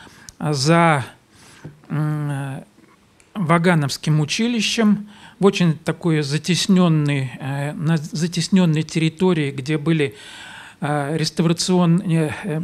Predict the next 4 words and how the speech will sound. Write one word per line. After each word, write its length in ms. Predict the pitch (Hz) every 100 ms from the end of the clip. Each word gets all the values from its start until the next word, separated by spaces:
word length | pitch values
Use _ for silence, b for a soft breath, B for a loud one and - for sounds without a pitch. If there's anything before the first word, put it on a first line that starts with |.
| 185 180 -
декорационные 840 | 127 165 202 185 208 190 147 147
мастерские 880 | 147 156 - 170 165 - 226 240 226 220 B B
и 120 | -
склады, 680 | 160 - 202 226 240 220 214